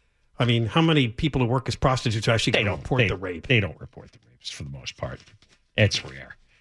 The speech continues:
Speaker 2: No, we, we've got, we've got a, like, a public raping square now, thanks to Gavin Newsom and Scott Wiener. God, are they destructive. And they're, you know what? They're perverts. They're sick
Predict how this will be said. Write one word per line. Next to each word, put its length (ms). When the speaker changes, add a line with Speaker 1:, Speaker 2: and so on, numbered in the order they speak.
Speaker 2:
No, 160
we, 140
we've 240
got, 160
we've 160
got 160
a, 60
like, 160
a 40
public 460
raping 480
square 460
now, 260
thanks 320
to 140
Gavin 300
Newsom 340
and 100
Scott 360
Wiener. 340
God, 320
are 40
they 160
destructive. 800
And 180
they're, 60
you 100
know 80
what? 140
They're 100
perverts. 640
They're 100
sick 720